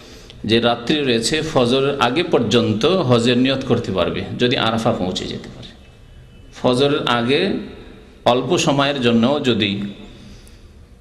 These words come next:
হজের মাঠে, অর্থাৎ আরাফায় পৌঁছে যেতে পারে, আর হজের নিয়ত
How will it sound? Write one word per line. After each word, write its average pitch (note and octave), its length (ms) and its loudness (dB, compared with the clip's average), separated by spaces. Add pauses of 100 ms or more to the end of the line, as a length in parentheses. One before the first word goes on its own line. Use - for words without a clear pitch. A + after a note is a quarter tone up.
(140)
হজের A2 320 4
মাঠে, A#2 320 2
অর্থাৎ G#2 540 0
আরাফায় A#2+ 520 2
পৌঁছে B2 280 0
যেতে G2+ 240 0
পারে, F#2+ 380 2
আর G2+ 180 0
হজের G#2+ 320 4
নিয়ত A#2 240 2